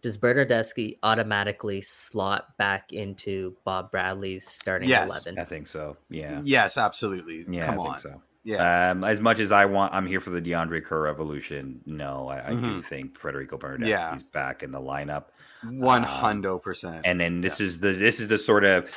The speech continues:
Speaker 3: like you just said, Michael, this is the kind of, you just saw it up on the stands,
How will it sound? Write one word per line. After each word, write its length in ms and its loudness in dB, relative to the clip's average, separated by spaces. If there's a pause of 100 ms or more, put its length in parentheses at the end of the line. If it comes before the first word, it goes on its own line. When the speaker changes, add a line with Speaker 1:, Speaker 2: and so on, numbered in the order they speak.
(340)
Speaker 3:
like 260 6
you 80 -2
just 280 4
said, 200 8
Michael, 280 2
this 200 -2
is 120 -2
the 80 4
kind 260 6
of, 100 -4
you 80 -6
just 220 -2
saw 280 6
it 60 -4 (140)
up 160 2
on 120 2
the 60 0
stands, 540 0